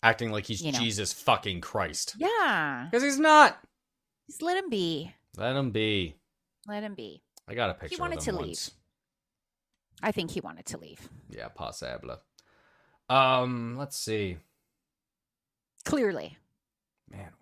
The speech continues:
Speaker 2: Signing bonus of twenty bucks or whatever the fuck it was.
Speaker 1: That's, yeah, that, that, getting rid of Dundon will be the best thing for that organization 'cause that guy is just a piece of
Speaker 2: He's a
Speaker 1: shit through
Speaker 2: scumbag.
Speaker 1: and through.
Speaker 2: Yeah, he's
Speaker 1: But
Speaker 2: a bad,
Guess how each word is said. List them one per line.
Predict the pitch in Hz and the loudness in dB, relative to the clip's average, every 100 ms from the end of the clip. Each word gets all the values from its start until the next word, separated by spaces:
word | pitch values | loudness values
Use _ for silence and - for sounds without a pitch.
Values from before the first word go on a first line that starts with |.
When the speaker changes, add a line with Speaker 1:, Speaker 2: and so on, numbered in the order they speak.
| _ | _
Speaker 2:
Signing | - 190 180 170 | -2 0 0 0
bonus | 175 175 180 | 0 2 -2
of | - | -2
twenty | - 165 156 | 0 0 0
bucks | 139 147 - | -4 -2 -4
or | |
whatever | 151 151 143 | -4 -6 -6
the | 135 | -8
fuck | 151 - 147 - | -8 -10 -10 -10
it | - | -10
was. | - 151 160 - _ _ _ _ | -8 -8 -12 -18 _ _ _ _
Speaker 1:
That's, | 107 110 - - | -2 -2 -4 -8
yeah, | 85 76 | -4 -4
that, | 80 87 87 | -4 -6 -4
that, | 110 110 _ _ - _ _ _ - | -4 -4 _ _ -20 _ _ _ 4
getting | 180 208 | 6 8
rid | 165 135 | 6 4
of | 101 | 2
Dundon | 110 104 92 90 85 | 2 2 2 -2 -2
will | 85 | -6
be | 90 | -6
the | 90 87 - - | -6 -6 -8 2
best | 101 92 - | 2 2 -2
thing | 87 78 | -4 -6
for | 85 | -6
that | 78 | -6
organization | 71 80 76 71 76 73 82 | -6 -8 -8 -10 -10 -10 -12
'cause | 73 | -2
that | 104 107 | 0 0
guy | 95 80 | 0 -4
is | 76 - | -6 -12
just | - - | -14 -16
a | - _ | -20 _
piece | - 101 - | -12 -10 -10
of | 80 | -8
Speaker 2:
He's | - - 185 208 170 | -6 -4 0 0 0
a | |
Speaker 1:
shit | |
through | - 160 | -2 -4
Speaker 2:
scumbag. | 131 - 73 | -6 -6 -6
Speaker 1:
and | 71 71 | -8 -10
through. | 78 76 71 _ _ _ _ _ _ _ 151 | -10 -10 -10 _ _ _ _ _ _ _ -14
Speaker 2:
Yeah, | 135 - - _ _ | -12 -12 -18 _ _
he's | 202 | 0
Speaker 1:
But | 131 | 0
Speaker 2:
a | |
bad, | 131 113 | 0 -4